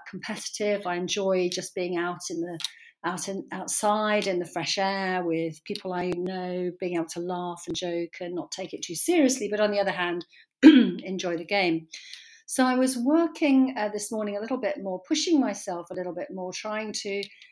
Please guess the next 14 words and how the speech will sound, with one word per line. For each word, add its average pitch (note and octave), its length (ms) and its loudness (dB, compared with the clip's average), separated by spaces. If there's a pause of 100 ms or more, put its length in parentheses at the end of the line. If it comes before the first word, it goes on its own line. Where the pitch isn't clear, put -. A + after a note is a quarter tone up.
(160)
aim A#3 320 4
for A#3 100 -6
the G#3 80 -2
baseline E3 880 0
and D#3+ 140 0
try G#3+ 160 -2
to G#3 80 -2
getting G#3 300 0
it G3 100 -2
in G3 100 -2
the F#3+ 80 -2
tram G#3 460 -2
lines E3 580 0
and E3 180 -2